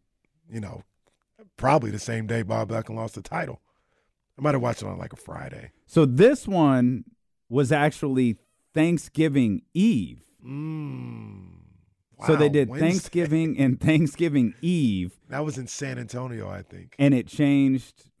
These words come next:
Speaker 2: look at you.
Speaker 1: Yeah, I remem-,
Speaker 2: Wow.
Speaker 1: I remember the logo and stuff.
Speaker 2: Wow.
Speaker 1: Yeah, yeah, yeah.
Speaker 2: Kenny Meltzer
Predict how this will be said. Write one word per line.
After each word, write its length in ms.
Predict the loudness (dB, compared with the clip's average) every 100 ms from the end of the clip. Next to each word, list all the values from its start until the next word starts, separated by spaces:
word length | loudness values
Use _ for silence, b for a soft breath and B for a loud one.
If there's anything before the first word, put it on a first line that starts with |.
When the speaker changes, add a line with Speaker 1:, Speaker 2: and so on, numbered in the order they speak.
| -14
Speaker 2:
look 220 | -8 -2
at 160 | -2 2
you. 520 | 4 6 4 4 0
Speaker 1:
Yeah, 280 | -6 -12 -16 -8
I 40 |
remem-, 40 | -2
Speaker 2:
Wow. 580 | 0 0 0 2 4
Speaker 1:
I 280 | 4 4 4 4
remember 140 | 4
the 80 | 4
logo 420 | 4 2 2 -4 -4
and 100 | -8
stuff. 300 | -12 -10 -2
Speaker 2:
Wow. 840 | 2 4 4 4 4 4 4 2
Speaker 1:
Yeah, 80 | 0
yeah, 60 | -2
yeah. 60 |
Speaker 2:
Kenny 280 | 0 2 2
Meltzer 540 | 4 4 2 0 0